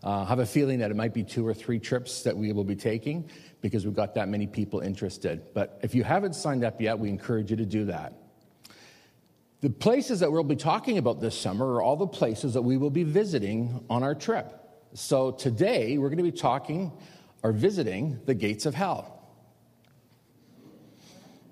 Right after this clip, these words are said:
We're visiting the gates of hell this morning. That's right, you heard it.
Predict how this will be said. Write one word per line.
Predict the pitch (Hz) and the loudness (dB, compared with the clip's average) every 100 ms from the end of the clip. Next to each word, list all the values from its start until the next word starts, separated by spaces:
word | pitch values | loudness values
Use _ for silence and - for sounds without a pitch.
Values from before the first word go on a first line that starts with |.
| - - - - - - - | -20 -20 -20 -20 -20 -20 -6
We're | 120 127 | 2 4
visiting | 110 165 175 185 | 4 2 2 2
the | 170 | 2
gates | 127 139 | 0 0
of | 165 - | -2 0
hell | 180 | 0
this | 180 139 - | 0 -2 0
morning. | 107 95 80 - - - - - | 0 0 -4 -10 -16 -20 -20 0
That's | 127 165 - | 2 2 2
right, | 135 104 | 2 2
you | 139 | 2
heard | 143 165 | 2 2
it. | 113 - - | 0 -4 -12